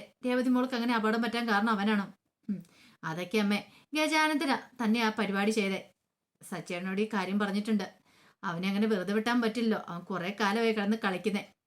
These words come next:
രേവതി ചേച്ചിനെ കിട്ടാത്തതിന്റെ ദേഷ്യം അവന്. അപ്പോഴേക്കും ലക്ഷ്മിയമ്മ പറഞ്ഞു, "ഉം, സച്ചിയുടെയും രേവതിയുടെയും കല്യാണം കഴിഞ്ഞെങ്കിലും അവനെ രേവതിയെ വെറുതെ വിടുമെന്ന് ഞാൻ കരുതി. പക്ഷെ ഇതവന് ഒരു നടക്ക് പോകുന്ന ലക്ഷണം കാണുന്നില്ല." ദേവ് പറഞ്ഞു,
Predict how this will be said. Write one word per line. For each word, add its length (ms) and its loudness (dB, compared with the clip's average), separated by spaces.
രേവതി 280 -2
ചേച്ചിനെ 280 -4
കിട്ടാത്തതിന്റെ 520 -2
ദേഷ്യം 440 -2
അവന്. 160 -4
അപ്പോഴേക്കും 360 -6
ലക്ഷ്മിയമ്മ 420 -4
പറഞ്ഞു, 200 -2
"ഉം, 80 -4
സച്ചിയുടെയും 500 -6
രേവതിയുടെയും 460 0
കല്യാണം 340 0
കഴിഞ്ഞെങ്കിലും 640 2
അവനെ 260 2
രേവതിയെ 360 2
വെറുതെ 380 0
വിടുമെന്ന് 280 2
ഞാൻ 100 2
കരുതി. 300 -2
പക്ഷെ 400 -6
ഇതവന് 440 -2
ഒരു 140 -2
നടക്ക് 300 2
പോകുന്ന 280 2
ലക്ഷണം 360 0
കാണുന്നില്ല." 340 2
ദേവ് 200 -6
പറഞ്ഞു, 260 -2